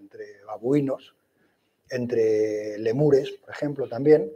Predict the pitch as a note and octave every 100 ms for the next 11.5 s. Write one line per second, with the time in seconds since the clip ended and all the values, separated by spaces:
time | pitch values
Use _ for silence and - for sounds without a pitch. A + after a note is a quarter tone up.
0 | - _ - - F3 E3 B2+ B2 A#2 B2
1 | C#3 - D3+ D3 D3+ D3 D3+ D#3+ E3 E3
2 | D#3 B2+ C#3 B2+ - B2 D3 F3 C#3+ C3+
3 | A#2+ A2+ A2+ A2 G#2 - B2+ C3 C3+ D3+
4 | C#3+ D#3 D#3 - - - - C#3+ D3+ -
5 | _ _ - A2 G#2 A#2+ C3+ C#3+ D3 D3
6 | A#2 A2 G2+ G2+ A2+ - - - _ _
7 | _ _ _ _ _ _ - B2+ B2+ F3
8 | - - B2 C#3 D3+ D3+ D#3+ D3+ C#3+ C#3
9 | - F3+ E3 D#3 F#3 C3+ A#2+ C3 C3+ B2+
10 | B2 B2 A#2+ - A#2 A#2 B2+ A#2+ B2 C3
11 | E3 D3+ D#3+ G3